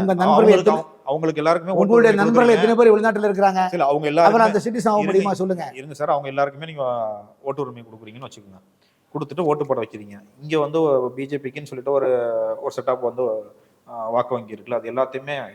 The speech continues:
Speaker 2: கால்குலேட் பண்ணி பார்த்தோம்னா இவங்களுக்கு இருக்கிற ஓட்டு சதவீதத்தை விட பி ஜே பிக்கு அதிகமா வர்றதுக்கான வாய்ப்புகள் இருக்கா?
Speaker 1: சார், ஒரு விஷயம் சார், மக்கள் தெளிவா இருக்கிறாங்க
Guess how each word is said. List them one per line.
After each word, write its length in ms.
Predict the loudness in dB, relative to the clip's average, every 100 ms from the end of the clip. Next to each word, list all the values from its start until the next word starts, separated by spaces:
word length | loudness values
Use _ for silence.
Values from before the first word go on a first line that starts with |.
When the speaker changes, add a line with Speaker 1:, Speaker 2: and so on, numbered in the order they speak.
| -6
Speaker 2:
கால்குலேட் 340 | -6 -6 -8 -10
பண்ணி 120 | -12
பார்த்தோம்னா 460 | -14 -14 -18 -10 -6 -6 -10 _ -12
இவங்களுக்கு 380 | -10 -6 -6 -6
இருக்கிற 220 | -4 -2 -2 0
ஓட்டு 200 | -2 -4
சதவீதத்தை 400 | -6 -6 -8 -12 -10
விட 120 | -8
பி 80 | -8 -8
ஜே 80 | -8
பிக்கு 180 | -10 -14
அதிகமா 220 | -8 -6
வர்றதுக்கான 320 | -6 -8 -8
வாய்ப்புகள் 300 | -8 -8 -10 -12
இருக்கா? 200 | -14 -14 _ _ _ _ _ _ _ _
Speaker 1:
சார், 280 | -2 0 0 0 0
ஒரு 100 | 0
விஷயம் 220 | 0 -2 0
சார், 180 | 0 0 -4 _ _ -10 -4
மக்கள் 460 | -4 -4 0 2 2 -2 -14 _ _ _
தெளிவா 240 | 0 4 4
இருக்கிறாங்க 340 | 4 0 -2